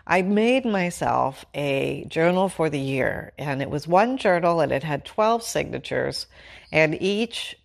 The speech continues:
day was a page. And, uh, so it was a little fat, a fat little guy. He was kind of like a, I think he was about six-by-six little chubber. And I think I made it all the way to March.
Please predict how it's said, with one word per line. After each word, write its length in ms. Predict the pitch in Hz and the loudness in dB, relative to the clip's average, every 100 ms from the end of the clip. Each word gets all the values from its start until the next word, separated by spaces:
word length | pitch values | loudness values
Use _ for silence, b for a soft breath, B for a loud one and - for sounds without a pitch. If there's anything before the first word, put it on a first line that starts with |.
| _ _ - | _ _ -6
day 340 | 156 156 147 151 | 2 4 4 4
was 280 | 147 143 | 2 0
a 100 | 143 | -2
page. 840 | - - 147 117 - 87 - - - _ _ _ _ _ _ - - | -6 -6 -6 -4 -4 -8 -10 -14 -18 _ _ _ _ _ _ -18 -6
And, 440 | 151 139 123 117 | -2 0 -2 0
uh, 380 | 104 65 50 50 | 2 2 2 -2
so 800 | - - 170 156 151 135 131 143 - b b b - | -4 2 4 4 4 2 0 -2 -8 b b b -2
it 80 | |
was 140 | 180 185 | 0 0
a 40 | |
little 300 | 240 415 453 | 2 4 4
fat, 380 | - - 302 - | 4 2 2 2
a 80 | - | -4
fat 280 | - - - | 0 0 2
little 220 | 175 156 | 2 0
guy. 380 | 135 113 101 190 | 2 2 4 2
He 120 | 262 | 0
was 80 | 285 | -4
kind 180 | - 453 494 | 0 2 4
of 80 | |
like 160 | 381 - | 2 4
a, 260 | 185 185 226 | 2 2 0
I 60 | |
think 160 | 254 415 | 0 0
he 100 | 339 | 0
was 140 | 214 | 0
about 240 | 165 160 - | 0 -2 0
six-by-six 800 | 180 175 - 143 - 190 - - | -2 -2 -2 -2 0 -4 -4 -6
little 200 | 185 180 | -2 -2
chubber. 460 | - 196 196 320 - _ B B B B | 2 2 4 2 -2 _ B B B B
And 260 | - 175 185 | -2 0 2
I 120 | 214 | 2
think 320 | 226 523 508 494 | 2 2 4 4
I 120 | 359 | 4
made 300 | 233 220 214 | 4 4 4
it 120 | 175 | 6
all 340 | 160 208 233 | 6 6 4
the 140 | 226 202 | 4 0
way 400 | 170 170 175 175 | 0 0 2 0
to 280 | - 160 143 | -4 -4 -2
March. 1120 | 139 131 131 143 139 120 82 - - - | -2 -4 -2 0 0 0 -2 -6 -10 -10